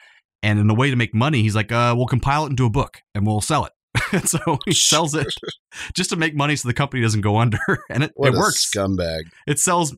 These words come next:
Speaker 1: but it was a great idea. People loved it and actually was pretty helpful. So it wasn't a terrible
Speaker 2: Okay.
Speaker 1: idea.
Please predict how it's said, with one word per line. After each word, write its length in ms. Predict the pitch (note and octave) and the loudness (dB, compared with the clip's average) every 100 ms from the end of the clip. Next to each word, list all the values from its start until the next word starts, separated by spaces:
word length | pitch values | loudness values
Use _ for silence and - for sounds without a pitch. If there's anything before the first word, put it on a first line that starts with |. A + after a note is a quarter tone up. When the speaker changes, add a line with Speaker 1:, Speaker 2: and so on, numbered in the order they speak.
| - | -4
Speaker 1:
but 100 | D#3 | -2
it 40 | |
was 100 | F3 | 0
a 40 | D3 | 0
great 160 | D#3+ | 2
idea. 160 | D#3+ F#3 | 2 0
People 280 | - D3 G#2 | -2 -2 2
loved 220 | A2 A#2 | 2 0
it 140 | F3+ | -4
and 100 | B2 | 0
actually 240 | A#2+ B2 C#3 | 0 0 -4
was 80 | A#2 | 0
pretty 220 | B2 A2+ | 0 0
helpful. 440 | G#2+ - D#3 F#3+ | -2 -6 -6 -6
So 260 | G3+ C3 B2 - - - | -2 -2 -2 -8 -20 -6
it 40 | D3 | -2
wasn't 240 | F#3 E4 | 0 0
a 40 | - | 0
terrible 240 | C3 A2 | 2 2
Speaker 2:
Okay. 80 | G#2+ | 2
Speaker 1:
idea. 300 | G#2 C#3+ A#2+ | 0 -2 -2